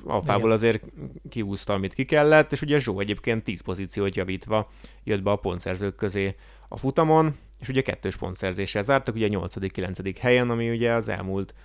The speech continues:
Speaker 1: hát lassan hónapok <laughs> teljesítménye alapján ez, ö, nem volt elvárható az Alfától, de ez a verseny, ez nagyon jól sikerült nekik.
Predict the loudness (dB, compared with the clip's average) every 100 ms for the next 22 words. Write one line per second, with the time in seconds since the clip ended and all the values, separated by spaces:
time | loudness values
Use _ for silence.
0 | -20 -8 -8 -6 -2 0 2 0 2 0
1 | 0 -2 -2 -10 -12 -2 0 0 -4 -2
2 | 0 2 2 2 2 2 2 -4 -20 -20
3 | -20 -20 -8 -6 0 2 4 2 0 -4
4 | -2 -2 0 -2 -2 2 4 4 2 4
5 | 4 4 4 4 2 0 -4 -4 -4 -4
6 | -4 -6 -6 -6 -6 -6 -6 -6 -4 -4